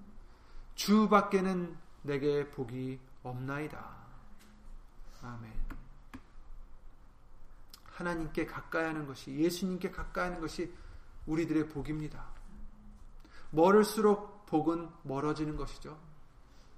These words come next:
가까이서, 예수님 가까이서, 이 말씀 가까이서 그 말씀을 듣는,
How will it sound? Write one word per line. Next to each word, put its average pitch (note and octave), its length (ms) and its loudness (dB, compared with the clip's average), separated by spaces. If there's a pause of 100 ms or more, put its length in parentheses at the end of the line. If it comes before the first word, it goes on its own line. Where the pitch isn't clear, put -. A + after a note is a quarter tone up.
(2250)
가까이서, G3+ 880 6 (500)
예수님 G3+ 480 8
가까이서, G3+ 840 4
이 G3 100 6
말씀 F3+ 420 6
가까이서 G#3 680 6
그 G#3+ 100 4
말씀을 G3+ 560 6
듣는, G3 400 8